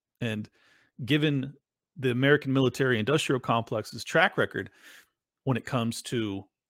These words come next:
what happens to leaders when they choose to not ride with the West, uh, I think you can understand why Zelensky would have felt obliged, to put it mildly, to go along with the West's demands.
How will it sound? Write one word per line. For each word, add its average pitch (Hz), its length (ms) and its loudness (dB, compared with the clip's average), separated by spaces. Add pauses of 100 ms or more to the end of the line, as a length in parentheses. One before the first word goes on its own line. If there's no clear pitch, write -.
(580)
what 117 340 0
happens 131 560 2
to 127 140 -4
leaders 107 560 2
when 113 180 2
they 110 140 -2
choose 123 360 -2
to 117 120 -2
not 110 280 0 (460)
ride 120 300 6
with 110 180 -2
the 104 80 -2
West, 120 480 4 (380)
uh, 107 260 -6
I 131 80 -2
think 139 220 -2
you 131 80 -6
can 131 120 0
understand 123 560 0
why 110 200 4
Zelensky 104 500 -6
would 101 200 -6
have 104 200 -4
felt - 520 -2 (1300)
obliged, 104 760 0 (180)
to - 100 -6
put 120 160 0
it 101 100 -2
mildly, 110 520 4 (920)
to 160 120 0
go 131 200 6
along 113 320 4
with 110 180 0
the 113 80 -2
West's 98 320 -2
demands. - 600 -2